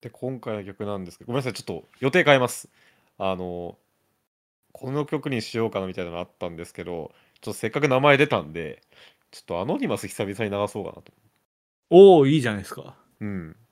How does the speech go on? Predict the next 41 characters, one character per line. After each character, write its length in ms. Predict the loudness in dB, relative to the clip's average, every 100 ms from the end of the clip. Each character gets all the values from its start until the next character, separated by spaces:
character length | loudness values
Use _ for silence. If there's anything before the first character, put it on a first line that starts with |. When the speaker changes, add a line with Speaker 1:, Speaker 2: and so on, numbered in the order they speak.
| _ _ _ _ _ _ _ _ _ _ _ _ _ -8
Speaker 1:
あ 160 | -6 -4
の 600 | -8 -10 -10 -10 -12 -6
ね、 240 | -4 -6 -10 _
ぜ 140 | 2
ひ 60 | 2
で 120 | 0
す 100 | -6
ね、 80 | -8
あ 140 | -8 -10
の、 100 | -12
<laughs> 1040 | -12 -12 -14 -20 -20 -20 _ _ _ -12
あ 220 | -10 -10
の、 480 | -12 -14 -14 -16 -20 _ _ _ -6
高 240 | 2 4
峰 180 | 4 0
伊 160 | -2 -2
織 160 | -4
さ 220 | -4 -6 -6
ん、 200 | -10 -20 _ _ _ -4
ア 100 | 0
ノ 140 | 0
ニ 60 | 0
マ 120 | -4
ス 100 | -6
の、 180 | -12 -14 _ _ -14
え 800 | -12 -12 -12 -12 -14 -16 -18 -20
ー、 720 | _ _ _ _ _ _ _
ミ 80 | -4
ュ 20 |
ー 20 | -4
ジ 80 |
ッ 20 | -2
ク 80 |
ビ 60 | -2
デ 60 | -4
オ、 120 | -2
私 320 | 0 2 4
が 80 | 4
編 160 | 2 -2
曲 180 | -2 0
で、 200 | -2